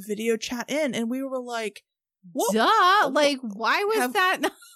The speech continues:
Speaker 1: I was like, "Clearly this twenty twenty never existed for them the way
Speaker 2: Hmm.
Speaker 1: that it has for
Speaker 2: Well,
Speaker 1: us."
Speaker 2: and they were, I think,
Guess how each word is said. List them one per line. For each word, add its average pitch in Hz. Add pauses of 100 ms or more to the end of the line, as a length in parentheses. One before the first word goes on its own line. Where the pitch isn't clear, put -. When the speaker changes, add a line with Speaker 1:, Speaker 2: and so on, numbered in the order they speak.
(120)
Speaker 1:
I 247
was 269
like, 294
"Clearly 415
this 277
twenty 381
twenty 254
never 220
existed 180
for 190
them 190
the 190
way 196
Speaker 2:
Hmm. -
Speaker 1:
that 190
it 175
has 165
for -
Speaker 2:
Well, -
Speaker 1:
us." 302
Speaker 2:
and 311
they 320
were, 285
I 262
think, 320